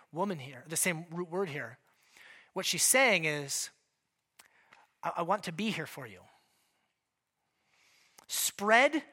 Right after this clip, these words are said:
your wings over your servant, for you are a redeemer." That word redeemer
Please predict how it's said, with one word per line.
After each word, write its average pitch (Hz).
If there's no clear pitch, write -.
your 220
wings 185
over 277
your 165
servant, 156
for -
you 208
are 185
a 147
redeemer." 151
That 170
word 208
redeemer 208